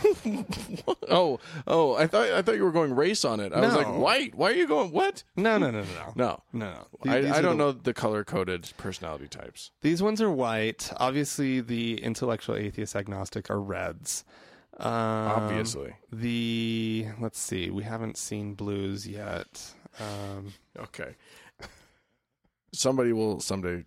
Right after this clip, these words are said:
Speaker 1: tell me what all of that means.
Speaker 2: Yeah,
Speaker 1: Anyway,
Speaker 2: maybe, maybe, maybe
Speaker 1: um,
Speaker 2: not.
Speaker 1: uh, so, so these, they keep an open mind. The seekers do.
Speaker 2: Mm.
Speaker 1: They,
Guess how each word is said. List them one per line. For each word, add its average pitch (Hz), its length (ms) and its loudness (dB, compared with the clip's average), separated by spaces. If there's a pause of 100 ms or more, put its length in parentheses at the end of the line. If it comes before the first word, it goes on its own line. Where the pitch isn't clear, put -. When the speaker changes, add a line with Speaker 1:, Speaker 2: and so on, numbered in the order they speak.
Speaker 1:
tell - 140 -10
me 73 120 -12
what 69 140 -8 (160)
all 50 160 -12
of 50 80 -18
that 57 200 -12
means. - 280 -16 (180)
Speaker 2:
Yeah, 135 300 0 (100)
Speaker 1:
Anyway, 123 540 2
Speaker 2:
maybe, - 160 4
maybe, 117 160 4
maybe 110 120 0
Speaker 1:
um, 98 40 -8
Speaker 2:
not. 90 180 -10 (600)
Speaker 1:
uh, 120 380 2
so, 139 320 2 (140)
so - 180 2
these, 131 260 -4
they - 240 -4
keep - 300 -6
an 143 160 -2
open 113 320 -6
mind. 101 680 -8
The 107 80 -10
seekers 87 540 -8
do. 78 360 -14
Speaker 2:
Mm. 185 520 0
Speaker 1:
They, 110 100 2